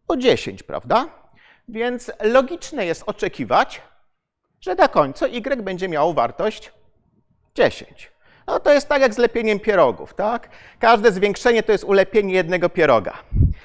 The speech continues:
E, jak będę musiał ulepić dziesięć pierogów sam, to pewnie będę to robił dłużej niż dwie osoby lepiące po pięć pierogów, ale koniec końców pierogów będzie dziesięć. Tak by się mogło wydawać.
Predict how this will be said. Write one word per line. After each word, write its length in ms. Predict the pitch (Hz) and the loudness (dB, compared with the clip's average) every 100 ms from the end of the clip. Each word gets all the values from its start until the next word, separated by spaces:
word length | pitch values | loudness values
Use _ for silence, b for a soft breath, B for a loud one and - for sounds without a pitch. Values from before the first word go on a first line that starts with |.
| B - | B -2
E, 920 | 165 165 160 160 156 160 160 160 165 - - | 4 6 6 6 4 4 2 0 -2 -6 -20
jak 520 | - 165 214 240 208 | -10 2 6 6 6
będę 360 | 190 226 214 220 | 2 2 4 0
musiał 300 | 220 214 220 | 0 0 2
ulepić 340 | 208 214 170 | 4 2 -2
dziesięć 400 | 165 269 247 214 | -6 -6 -6 -8
pierogów 400 | - 214 190 165 | -2 2 2 0
sam, 340 | - 196 185 233 | 2 6 6 4
to 120 | 220 | 0
pewnie 300 | 240 220 220 | -2 0 0
będę 240 | 220 214 | 0 0
to 180 | 208 226 | 0 2
robił 240 | 220 208 190 | 2 0 -2
dłużej 540 | 247 233 170 185 208 | -2 0 2 0 0
niż 420 | 175 180 - - 196 | -4 -6 -8 -8 -6
dwie 220 | 170 190 190 | -2 0 0
osoby 320 | 190 202 185 | 0 -4 -2
lepiące 380 | 185 202 - - | -2 -4 -6 -10
po 100 | 196 | -8
pięć 260 | 330 262 | -6 -4
pierogów, 520 | - 160 139 135 - B B B | 2 4 4 4 0 B B B
ale 240 | - 254 262 | 0 2 2
koniec 340 | 285 285 - | 2 0 -2
końców 360 | 185 175 269 - | -2 -2 -6 -2
pierogów 340 | 220 214 214 | 0 2 0
będzie 260 | 208 185 151 | -2 -2 -4
dziesięć. 420 | - - - - | -6 -12 -14 -6
Tak 160 | 247 | -4
by 60 | 240 | -2
się 120 | 240 | 0
mogło 220 | 233 202 | 2 2
wydawać. 560 | 190 143 104 - - | 2 4 2 0 -16